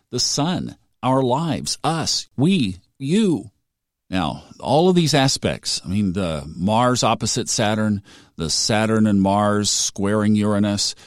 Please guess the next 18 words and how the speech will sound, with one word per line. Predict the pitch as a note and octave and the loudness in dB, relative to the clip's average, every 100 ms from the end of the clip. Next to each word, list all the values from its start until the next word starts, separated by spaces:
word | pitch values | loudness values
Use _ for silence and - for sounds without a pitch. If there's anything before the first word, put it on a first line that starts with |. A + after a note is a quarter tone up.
| - _ | -20 _
the | F2+ F#2+ F2+ E2 - - | -4 0 0 -2 -6 -2
Mars | F#2 G2+ G#2+ G#2 | 2 2 2 2
square | - - A#2 A#2 | -2 0 0 0
Chiron, | A2+ C3+ A#2+ A2+ A2+ A2+ A2+ | 2 2 4 4 4 4 2
and | A2 B2 | 2 2
the | B2 | 2
sun | A#2 D#3 F3 A3 | 2 2 4 4
square | - D3+ B2+ G#2+ | 4 2 2 2
Chiron, | A#2+ G#2 F#2 F2+ F#2 A#2+ C#3+ _ _ _ | 2 2 2 2 2 0 -2 _ _ _
those | - C#3 D3+ | -2 0 2
are | D3+ | 2
all | C#3 C#3 D3 D3 D3 | 4 4 4 2 0
what | C3+ B2 | -2 -2
we | C#3 | -2
would | C#3 | -2
call | - B2+ C3 | -2 -2 -2
tense | - B2+ A#2+ - | -4 -4 -4 -4
aspects. | D3 F3 - D#2+ G1+ - - | -4 -4 -4 -8 -10 -12 -12